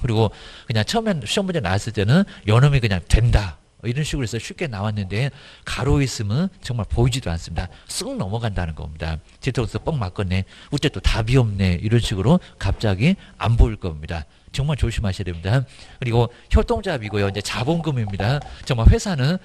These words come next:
돈 없으면 설립도 못합니다. 자본금은 오천만 원입니다. <clears throat> 오천만 원 이상을,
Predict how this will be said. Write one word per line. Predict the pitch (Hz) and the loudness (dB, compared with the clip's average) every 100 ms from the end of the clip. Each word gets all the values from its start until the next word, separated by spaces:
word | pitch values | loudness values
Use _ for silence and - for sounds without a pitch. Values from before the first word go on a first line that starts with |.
| - - | -10 -6
돈 | 135 151 | -4 -2
없으면 | 143 131 123 | -4 -6 -6
설립도 | - 247 262 202 | -6 -8 -6 -4
못합니다. | 120 - 87 82 | -4 -6 -6 -6
자본금은 | - 87 98 110 101 98 101 92 85 117 - - - _ - 107 | -8 -4 -4 -2 -4 -4 -2 -2 2 2 2 -4 -20 _ -8 4
오천만 | - - 143 120 | 4 6 2 0
원입니다. | 98 90 82 98 139 - - - | 0 -2 -2 0 0 -2 -16 -4
<clears throat> | 113 - - | -2 -2 0
오천만 | 117 - 160 143 110 | -2 0 0 2 4
원 | 135 190 - - - | 4 2 -4 -20 -12
이상을, | 117 143 110 101 104 | -4 -2 0 0 0